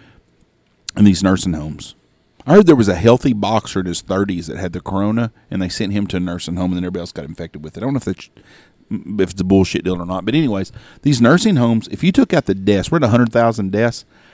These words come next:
I bet you if you could figure out, if you could Google up how many of the corona deaths were in nursing homes,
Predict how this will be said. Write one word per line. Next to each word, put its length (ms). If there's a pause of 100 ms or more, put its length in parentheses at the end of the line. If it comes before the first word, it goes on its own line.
(280)
I 140
bet 320
you 100
if 140
you 80
could 180
figure 440
out, 320
if 120
you 80
could 180
Google 320
up 140
how 180
many 240
of 80
the 100
corona 380
deaths 300
were 100
in 100
nursing 320
homes, 260